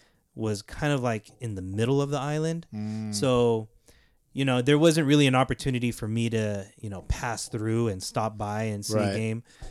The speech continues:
Speaker 1: Um, dude, for the most part, we were pretty much just chilling on the beaches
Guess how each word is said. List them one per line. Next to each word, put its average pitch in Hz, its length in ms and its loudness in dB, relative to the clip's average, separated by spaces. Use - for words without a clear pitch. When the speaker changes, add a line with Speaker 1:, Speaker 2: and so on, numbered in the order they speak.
Speaker 1:
Um, 101 440 -4
dude, 127 200 -2
for 151 140 0
the 143 80 0
most 147 260 0
part, 143 260 2
we 135 80 0
were 131 120 0
pretty 123 240 -2
much 110 380 -4
just 104 300 -6
chilling 110 340 -4
on 101 120 -6
the 87 80 -8
beaches 85 500 -12